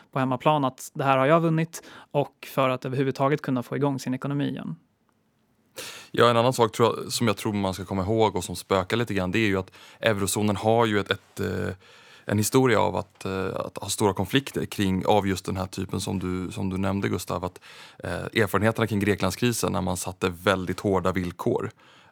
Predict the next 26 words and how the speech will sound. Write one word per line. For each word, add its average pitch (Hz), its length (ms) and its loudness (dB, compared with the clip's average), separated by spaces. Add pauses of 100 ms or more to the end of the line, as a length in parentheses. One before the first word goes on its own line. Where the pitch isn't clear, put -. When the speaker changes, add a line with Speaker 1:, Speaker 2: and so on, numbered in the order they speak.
Speaker 2:
eh, 92 200 -6 (100)
på, 95 440 0 (120)
eh, 95 240 -2
mottagarlandet 101 640 0
av 104 100 0
olika 95 260 -2
stödpaket, - 760 -6 (440)
ledde 101 280 2
till, 101 180 -2
till 101 180 -4
väldigt 92 280 0
stora 90 440 -2
slitningar. 104 580 -2
Så - 120 -2
att - 100 -10 (220)
man 104 120 0
ska 113 120 2
nog 113 100 4
också 113 220 0
väga 98 400 2
in 120 240 2
i - 20 2
den 95 100 0
här 92 200 0
diskussionen 92 600 -4
att, 92 120 -8